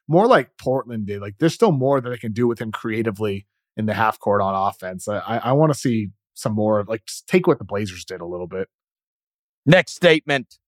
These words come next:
Speaker 2: Giannis and Dame saying that they were shocked by the Griffin hiring is believable.
Speaker 1: <laughs>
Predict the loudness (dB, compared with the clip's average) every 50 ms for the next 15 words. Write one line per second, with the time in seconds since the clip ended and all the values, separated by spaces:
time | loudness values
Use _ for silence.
0 | _ _ _ _ _ _ _ _ _ _ _ _ _ _ -6 0 2 4 4 6
1 | 4 4 2 2 2 0 0 0 0 0 2 2 4 4 2 2 0 -2 -4 -4
2 | 2 4 4 4 4 4 2 0 -2 0 0 0 0 -2 _ _ _ _ _ _
3 | _ _ 2 2 2 4 4 0 0 0 -4 -2 4 6 6 6 6 4 2 -2
4 | 2 6 6 6 6 4 0 -2 -2 0 2 2 2 2 2 -2 -2 0 2 4
5 | 4 6 6 4 4 2 2 0 0 -2 -4 0 0 0 0 0 -4 -2 0 0
6 | 2 2 2 0 0 0 -2 -4 -4 -4 -6 -6 -6 -10 _ _ _ _ _ _
7 | _ _ _ _ _ _ _ _ -14 -12 -12